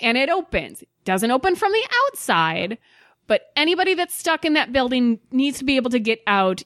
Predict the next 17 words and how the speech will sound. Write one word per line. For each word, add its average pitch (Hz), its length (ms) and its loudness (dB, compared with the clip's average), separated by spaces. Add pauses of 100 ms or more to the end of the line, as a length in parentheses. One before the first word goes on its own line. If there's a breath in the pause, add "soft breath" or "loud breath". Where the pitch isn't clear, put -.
(140)
even 247 300 0
after 202 360 2
it's 190 160 -2
closed. 233 680 -4 (640 soft breath)
I'd 349 200 0
call 370 220 0
this 359 220 0
a 320 80 2
fucking 320 400 0
emergency. 285 720 2
Why 202 280 2
is 240 180 2
the 247 100 0
crash 226 400 0
bar 214 220 0
not 208 220 0
working? 220 600 -4